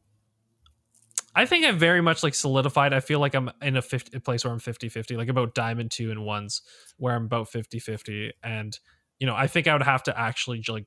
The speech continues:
just play ones for a week or two to actually start pushing a little higher. That's kinda where I'm at with that. Uh,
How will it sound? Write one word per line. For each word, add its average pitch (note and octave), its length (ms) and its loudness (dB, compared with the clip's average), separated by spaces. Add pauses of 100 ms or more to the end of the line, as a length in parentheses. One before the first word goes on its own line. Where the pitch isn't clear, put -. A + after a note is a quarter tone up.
just - 240 -2
play A#2 140 -4
ones G2+ 320 -6
for G#2+ 140 -8
a G#2+ 40 -6
week G#2 220 -10
or A2 60 -8
two G#2+ 200 -10
to G#2 100 -6
actually G2 340 -10
start G2 260 -8
pushing G#2 260 -12
a G2+ 60 -12
little G2+ 140 -10
higher. G2 300 -8 (360)
That's A#2+ 160 -8
kinda G#2+ 240 -4
where G2+ 140 -4
I'm G2 100 -6
at G2+ 120 -6
with G#2 120 -10
that. G2 220 -6 (440)
Uh, B2 460 4